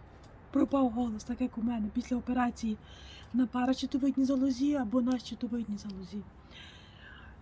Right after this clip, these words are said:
Навіть такі вправи пригодяться ще людям, які, наприклад, мають бронхіальну астму, які були, наприклад, х-, недавно хворі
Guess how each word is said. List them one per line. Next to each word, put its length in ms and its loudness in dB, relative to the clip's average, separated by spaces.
Навіть 540 4
такі 260 2
вправи 360 0
пригодяться 680 0
ще 420 -8
людям, 420 2
які, 260 2
наприклад, 480 2
мають 340 0
бронхіальну 540 2
астму, 460 -2
які 480 4
були, 200 6
наприклад, 480 4
х-, 140 -4
недавно 420 4
хворі 500 2